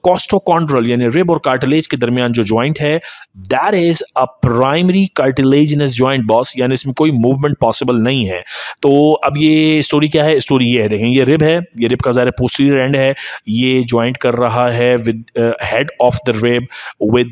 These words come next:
the vertebral body, और ये इसके ट्रांसवर्स प्रोसेस के साथ, uh, tubercle, ये ज्वाइंट्स हमने पढ़ लिए। मुझे बताओ इस ज्वाइंट का क्या नाम था?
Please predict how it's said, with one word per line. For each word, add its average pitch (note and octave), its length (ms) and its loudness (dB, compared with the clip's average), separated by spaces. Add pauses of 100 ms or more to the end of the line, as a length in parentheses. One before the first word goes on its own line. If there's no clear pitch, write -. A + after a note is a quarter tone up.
(120)
the B2 100 2 (140)
vertebral A2+ 500 0 (120)
body, A#2 320 2
और A2+ 160 0
ये A#2 180 2
इसके A2+ 200 -4
ट्रांसवर्स A#2+ 540 -4
प्रोसेस A#2+ 420 -2
के C3+ 100 -4
साथ, B2 400 -2 (120)
uh, A2+ 60 -2 (120)
tubercle, B2 380 0 (320)
ये B2 120 -2
ज्वाइंट्स B2 320 0
हमने B2 160 0
पढ़ A#2+ 180 0
लिए। G2 220 0
मुझे A#2 180 0
बताओ C3 240 2
इस B2+ 100 0
ज्वाइंट B2+ 220 -2
का C3 100 -2
क्या C3+ 160 -2
नाम C3+ 220 -2
था? C#3 200 -2